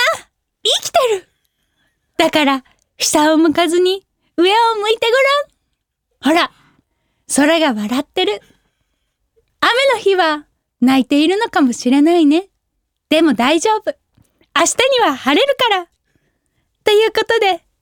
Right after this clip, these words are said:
以上、ミレンの勝手にハッピー占いでした。さあ、ここからはローソンの一押し情報をお伝えしているローソンピックアップの時間です。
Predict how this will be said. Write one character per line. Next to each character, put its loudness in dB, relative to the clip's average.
以 0
上、 0
ミ 2
レ 2
ン 4
の -2
勝 -2
手 -2
に -2
ハ -2
ッ -2
ピ -16
ー -20
占 2
い -4
で -2
し -10
た。 -6
さ -2
あ、 -12
こ -6
こ -2
か 0
ら 0
は -2
ロ 0
ー -2
ソ -4
ン -4
の -6
一 -4
押 0
し -4
情 0
報 0
を 0
お -2
伝 -2
え 0
し -10
て -2
い -2
る -2
ロ 0
ー -2
ソ -4
ン -4
ピ -4
ッ -18
ク -2
ア 2
ッ -8
プ -2
の 2
時 0
間 0
で 2
す。 -12